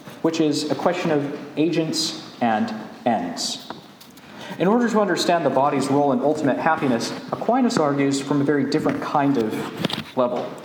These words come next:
He starts with an empirical investigation, in a way, by considering what human beings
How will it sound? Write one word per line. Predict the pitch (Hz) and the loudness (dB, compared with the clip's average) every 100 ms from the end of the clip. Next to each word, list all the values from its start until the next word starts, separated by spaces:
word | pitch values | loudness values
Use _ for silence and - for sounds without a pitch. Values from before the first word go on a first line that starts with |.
| - - | -18 -6
He | - | -2
starts | 147 - 180 175 175 - | -2 0 2 2 0 0
with | 143 135 - - - | 2 2 -2 -6 -2
an | 147 | 2
empirical | 131 - 170 165 165 | 2 2 2 2 2
investigation, | 139 131 127 127 131 151 139 110 | 2 2 0 0 0 2 0 0
in | 147 | 2
a | 131 | 2
way, | 117 107 117 - - - - - - - | 2 0 -2 -8 -14 -16 -16 -14 -14 -2
by | 156 | 0
considering | 156 156 143 - 180 165 156 156 147 - - | 0 0 0 2 2 2 2 -2 -4 -8 -4
what | 147 143 - | -2 -2 0
human | 143 127 | 2 4
beings | 117 107 104 | 2 2 0